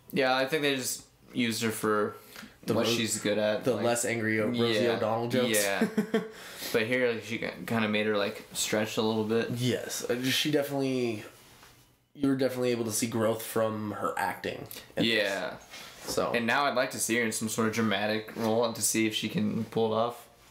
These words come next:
Speaker 2: Like, <sighs> if there were a movie I'd like to see her in,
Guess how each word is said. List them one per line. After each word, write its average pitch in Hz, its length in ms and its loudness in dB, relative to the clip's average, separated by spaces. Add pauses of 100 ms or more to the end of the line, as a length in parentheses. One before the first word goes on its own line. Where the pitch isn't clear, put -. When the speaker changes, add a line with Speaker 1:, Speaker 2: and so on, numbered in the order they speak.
(140)
Speaker 2:
Like, 151 300 -2 (200)
<sighs> - 480 -2
if 151 160 -2
there 180 160 2
were 208 180 2
a 151 60 2
movie 131 380 2
I'd 113 100 0
like 107 160 -2
to 107 100 -6
see 113 200 0
her 104 180 2
in, 101 240 -2